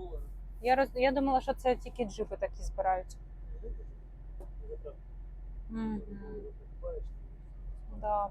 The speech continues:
прикольно. Так. А ну, бачите, ще, е, яйця в нього є. <laughs> Ні, вони і так є, але ще є курячі.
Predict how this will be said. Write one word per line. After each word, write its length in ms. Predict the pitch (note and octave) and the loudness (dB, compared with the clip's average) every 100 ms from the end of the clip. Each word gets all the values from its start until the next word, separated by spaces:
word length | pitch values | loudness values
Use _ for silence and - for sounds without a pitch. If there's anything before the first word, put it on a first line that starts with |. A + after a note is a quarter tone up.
| - | -4
прикольно. 440 | D#4+ - - G5+ - - - - - - - - - - - - - - - - - - - - - - - - - - - - - - - | -10 -8 -6 -4 -4 -6 -8 -10 -12 -12 -12 -10 -8 -8 -8 -10 -10 -12 -12 -12 -12 -10 -10 -10 -10 -10 -10 -10 -10 -10 -10 -12 -12 -10 -10
Так. 360 | A3 G#3+ G#3 G3 - - - - - - - - - - - - | -8 -6 -6 -6 -8 -12 -12 -12 -12 -10 -6 -4 -4 -8 -10 -4
А 80 | G#3 | 0
ну, 80 | |
бачите, 340 | G#3+ - - - | 2 0 0 -2
ще, 220 | - B3 | 4 4
е, 540 | A3+ - G#3+ G#3 G#3 G#3 - - - - - - - - - | 2 2 6 8 6 4 -8 -10 -8 -8 -10 -12 -12 -10 -6
яйця 520 | G3+ F3 F#3 - - A3+ | 6 8 8 4 -6 2
в 40 | |
нього 240 | C4 C#4 D4+ | 4 8 8
є. 220 | D4 D#4+ | 8 8
<laughs> 80 | F#4+ - - - - - - - - A4 - - - D#4 C4 A3 - - G4 A4 F4+ D#4 - - - | 6 0 -10 -4 -2 -2 -10 -10 4 10 10 8 6 10 10 8 2 -2 6 6 6 0 -6 -2 8
Ні, 180 | B3 G#3+ G3 | 10 10 8
вони 180 | A3 | 6
і 40 | A3 | 10
так 320 | D4+ B3+ G#3+ | 10 8 6
є, 160 | F#3+ F3 | 6 6
але 180 | F#3+ G3 | 4 4
ще 140 | - G3 | 4 4
є 120 | G3 | 4
курячі. 460 | G3+ F3+ - - | 4 2 -2 -8